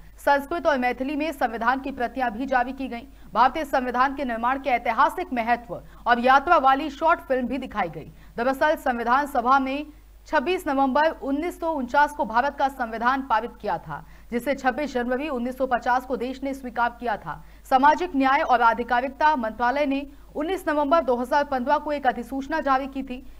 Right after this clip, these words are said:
इसमें छब्बीस नवंबर को हर साल संविधान दिवस के तौर पर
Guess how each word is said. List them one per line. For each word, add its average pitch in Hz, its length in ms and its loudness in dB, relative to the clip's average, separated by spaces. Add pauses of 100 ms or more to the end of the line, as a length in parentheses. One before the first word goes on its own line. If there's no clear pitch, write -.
इसमें 277 260 -2
छब्बीस 285 440 -2
नवंबर 254 320 -2
को 294 160 -2
हर 311 180 -2
साल 196 280 -2
संविधान 240 500 -4
दिवस 277 260 -6
के 269 120 -8
तौर 247 200 -2
पर 247 240 -4